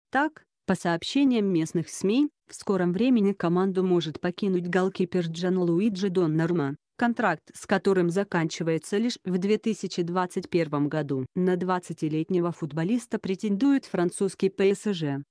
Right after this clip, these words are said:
и в Милане рассчитывают выручить за него пятьдесят миллионов. В сезоне двух тысячах восемнадцать девятнадцать Милан занял пятое место в серии А, что давало ему право напрямую попасть в групповой этап Лиги Европы уефа.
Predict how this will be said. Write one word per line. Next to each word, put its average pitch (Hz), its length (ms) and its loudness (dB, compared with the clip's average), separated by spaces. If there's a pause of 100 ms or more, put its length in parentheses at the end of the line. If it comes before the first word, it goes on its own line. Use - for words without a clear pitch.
(120)
и 196 100 2
в 180 60 -2
Милане 196 460 2
рассчитывают 165 680 -2
выручить 180 480 0
за 165 120 0
него 185 280 0
пятьдесят 175 560 -2
миллионов. 156 480 0
В - 80 -20
сезоне 185 460 2
двух 175 260 -2
тысячах - 540 -2
восемнадцать 170 760 -2
девятнадцать 170 640 -2
Милан 214 420 2
занял 185 360 2
пятое 160 400 -2
место 165 340 0
в - 60 -10
серии 165 440 2
А, 254 200 0 (220)
что - 240 -2
давало 208 300 2
ему 185 340 2
право 175 340 0
напрямую 185 580 0
попасть 180 460 0
в 185 80 -6
групповой 175 560 0
этап 185 260 -2
Лиги 185 220 0
Европы 185 480 0
уефа. 165 500 0